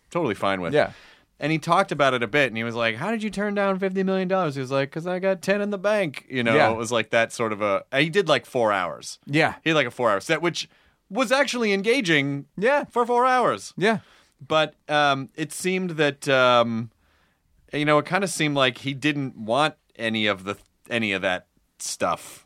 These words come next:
Speaker 1: It seemed like he just didn't want any of it.
Speaker 2: Uh, I think he, it, the responsibility thing was a pain in the ass, and then the doing the show was hard.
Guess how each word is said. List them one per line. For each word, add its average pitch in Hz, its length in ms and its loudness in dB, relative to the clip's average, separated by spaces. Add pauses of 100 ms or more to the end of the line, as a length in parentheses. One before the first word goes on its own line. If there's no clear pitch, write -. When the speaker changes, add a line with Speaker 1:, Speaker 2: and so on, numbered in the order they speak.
(200)
Speaker 1:
It - 60 -20
seemed 139 120 -4
like 127 80 -4
he 117 60 -8
just 113 140 -12
didn't 95 360 -4
want 117 280 0
any 87 200 -4
of 78 140 0
it. - 220 -8
Speaker 2:
Uh, 165 600 2
I 160 160 0
think 226 560 -4
he, 160 1800 -2 (280)
it, 160 280 0
the 151 260 0
responsibility 170 800 2
thing 170 120 0
was 160 120 -2
a - 40 -12
pain 160 140 2
in 156 60 0
the 151 80 2
ass, 147 420 0 (260)
and 120 280 4
then 117 480 2
the 117 680 -2 (840)
doing 180 280 4
the 170 80 4
show 185 240 2
was 139 140 2
hard. 127 640 -2